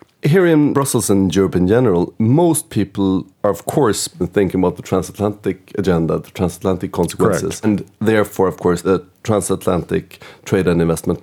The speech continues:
Speaker 1: Partnership,
Speaker 2: Mm-hmm.
Speaker 1: the acronym T tip, <laughs> which have become a little bit toxic here in <laughs> Brussels, T tip, but I've tried to find any quotes by Mister Trump or any indications of what to expect, but I can't find anything. What do you expect from the new administration when it comes to T tip?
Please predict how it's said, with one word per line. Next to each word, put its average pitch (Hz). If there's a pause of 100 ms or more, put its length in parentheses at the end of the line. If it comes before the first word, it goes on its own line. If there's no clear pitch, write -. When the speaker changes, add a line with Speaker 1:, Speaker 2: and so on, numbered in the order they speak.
(100)
Speaker 1:
Partnership, 85 (100)
Speaker 2:
Mm-hmm. 107
Speaker 1:
the 196
acronym 104
T 117
tip, -
<laughs> -
which 104
have 101
become 104
a 64
little 180
bit 139
toxic -
here 131
in 139
<laughs> 151
Brussels, 214
T 165
tip, 180
but 135 (320)
I've 143
tried 175
to 143
find 160
any 101 (120)
quotes 156
by 101
Mister 92
Trump 92
or 92
any 147
indications 147
of 104
what 123
to -
expect, - (100)
but -
I 110
can't 147
find 135
anything. 95 (160)
What 196
do 220
you 226
expect -
from 120
the 107
new 107
administration 101
when 101
it 98
comes 101
to -
T 139
tip? -